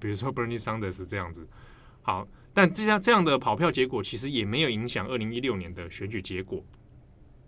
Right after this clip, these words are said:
好，那川普这个透过记者会去，呃，劝告，或者说告诉其他的选举人团说，“哎，那你应该要投给川普啊，好，投给我啊，”这样子，这样的劝说法有没有效？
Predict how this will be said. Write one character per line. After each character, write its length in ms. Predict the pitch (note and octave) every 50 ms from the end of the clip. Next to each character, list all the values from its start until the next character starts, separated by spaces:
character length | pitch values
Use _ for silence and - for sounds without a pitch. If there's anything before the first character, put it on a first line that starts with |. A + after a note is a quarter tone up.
| - - - -
好， 120 | - A#2 A#2
那 120 | E3+ F#3 F#3
川 240 | F#3+ - B3 C#4 D4+
普 340 | - D3+ A2 F#2+ F#2 - - - - - - - - - - -
这 100 | - F3+
个 140 | E3 D#3 C3+
透 120 | - G3
过 120 | F#3+ F#3 F3
记 120 | - F3+
者 160 | C#3 B2 G#2
会 200 | F#2 D#3 D#3+ C#3
去， 580 | G#2+ - - D#3+ C#3 B2 A2 G2+ G2 F#2+ F2+ F2+ - - - - - - -
呃， 440 | - - G2+ F#2 F#2 F#2 F2+ F#2 F#2 F#2 F#2+ - -
劝 320 | - - - B3+ F3+ C3+ B2+
告， 280 | - E3+ C3+ G#2+ F#2+
或 120 | F#2 C#3 C#3
者 140 | B2 A2
说 500 | G2+ - C3 A#2+ A#2 A#2 A#2 A#2 A2+ A#2 C3
告 140 | - E3 C#3
诉 380 | C#3+ C#3+ B2+ A#2+ A2+ G#2+ G#2+ G#2 - -
其 160 | - - B2
他 160 | A#2 C3+ C3
的 120 | B2 A#2 G#2+
选 200 | G2+ - A2+ A#2+
举 100 | A2+ G#2
人 180 | F#2+ F#2 F#2+
团 220 | G#2+ G#2+ F#2+ F#2 G2+
说 300 | G2 A#2 G#2 G#2 G2+ G#2 -
，“哎， 140 | B2+ C3+ C#3+ D#3+
那 140 | E3+ E3 C#3
你 240 | A2+ G2+ G2+ G2+ G#2+
应 120 | C3 D3
该 140 | C#3+ D3 C#3
要 160 | C#3 C#3 C3
投 180 | - - A2 A#2
给 360 | C3 G#2+ G2 F#2+ F#2 F#2 F2+
川 220 | - - B2+ C#3 C3
普 140 | - G2+
啊， 260 | F#2+ F#2+ F#2+ F#2 F#2 F2+
好， 140 | G2 F#2
投 160 | F2 - A2 A2
给 120 | A#2+ B2+
我 220 | C3 G#2 F#2 F2
啊，” 160 | F2+ F2+ F2+ F2+
这 80 | - C#3+
样 100 | A#2 G2
子， 200 | F2+ F#2+ F2+ - - - - - - - -
这 120 | - B3+ C#4+
样 100 | D4 A#3+
的 80 | F#3 D#3
劝 320 | - - - B3 G#3+ E3
说 240 | D3 - F3 E3 E3+
法 280 | E3+ - A2 E2+ F2 - -
有 120 | A#2+ A2+
没 140 | A2 C3+ F#3+
有 160 | G3 A2+ F#2
效？ 460 | - - - - - G#3+ D#3+ F2+ F2